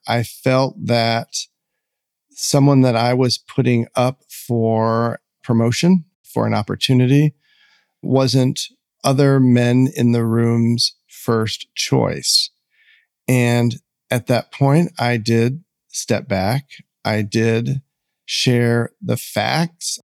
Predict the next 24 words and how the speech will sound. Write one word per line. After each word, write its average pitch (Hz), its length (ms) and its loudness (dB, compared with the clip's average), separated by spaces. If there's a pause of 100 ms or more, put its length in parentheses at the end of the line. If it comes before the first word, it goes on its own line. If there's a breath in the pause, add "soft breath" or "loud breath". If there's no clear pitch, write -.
(160)
I 120 220 -2
argued 131 360 0
my, 110 240 -2 (180)
my 113 160 -2
case - 580 -4
for 135 520 0
my 131 260 2
candidate, 117 600 0 (180)
which 123 240 -4
was 123 160 -2
a 139 60 2
woman 117 360 0
candidate, 110 420 0 (100)
based 123 480 0
on 117 340 0 (160)
qualifications, 110 1500 -2 (460)
not 117 280 0
on 117 120 -2
anything 120 520 0
but 110 460 -2 (320)
qualifications. 117 1200 0
And 107 460 -4 (500)
that 117 500 -2 (360)
individual 110 920 0